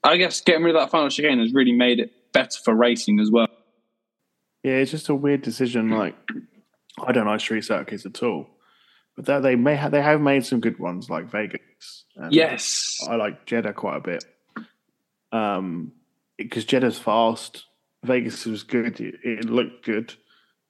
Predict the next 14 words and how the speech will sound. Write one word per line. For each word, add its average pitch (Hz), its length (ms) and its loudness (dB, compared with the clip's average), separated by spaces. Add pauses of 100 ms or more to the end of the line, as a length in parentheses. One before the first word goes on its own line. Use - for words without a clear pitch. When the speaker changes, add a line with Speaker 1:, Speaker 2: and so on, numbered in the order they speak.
Speaker 2:
It 113 100 -4
was, 110 220 -6 (100)
there - 280 -6
was 120 180 -4 (140)
a 123 40 -2
lot 123 200 4
of 117 60 2
over-, 110 220 0 (480)
opportunities. 107 800 -10
I 110 40 -10
mean, 113 100 -2
they 120 100 0
kind 131 160 0
of 107 100 -4